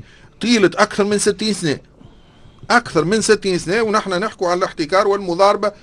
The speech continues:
وإلى حد هذه اللحظة. قيمناش القوانين،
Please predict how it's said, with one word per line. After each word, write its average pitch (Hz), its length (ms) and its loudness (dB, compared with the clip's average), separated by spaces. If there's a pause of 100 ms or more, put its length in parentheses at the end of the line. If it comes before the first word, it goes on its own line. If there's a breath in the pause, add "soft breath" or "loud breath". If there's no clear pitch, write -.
وإلى 254 360 6
حد 247 220 2
هذه 254 240 6
اللحظة. 170 360 4 (1900)
قيمناش 220 500 4
القوانين، 160 520 0